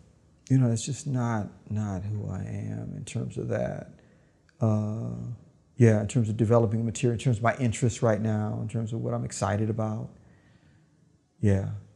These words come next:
But I hope to, you know, I hope to lighten it up, do a romantic comedy one day, do, do a comedy. But just right now, it's, this is just,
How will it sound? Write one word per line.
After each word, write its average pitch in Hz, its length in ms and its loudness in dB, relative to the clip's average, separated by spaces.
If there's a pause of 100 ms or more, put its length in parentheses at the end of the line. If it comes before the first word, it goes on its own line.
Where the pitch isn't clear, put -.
But 160 80 12
I 214 80 12
hope 226 220 6
to, 220 80 -2
you 208 200 -2
know, 208 280 -2
I 165 120 2
hope 190 220 0
to 202 60 -2
lighten 175 260 4
it 165 100 2
up, 185 220 2
do 175 80 4
a 160 40 4
romantic 147 420 2
comedy 147 260 2
one 143 180 2
day, 143 360 2
do, 147 120 -4
do 143 220 -4
a 143 40 -4
comedy. 139 520 2 (1040)
But 127 140 8
just 139 220 2
right 127 220 4
now, 123 520 0
it's, - 240 -10
this 117 220 -6
is 120 200 -10
just, - 400 -8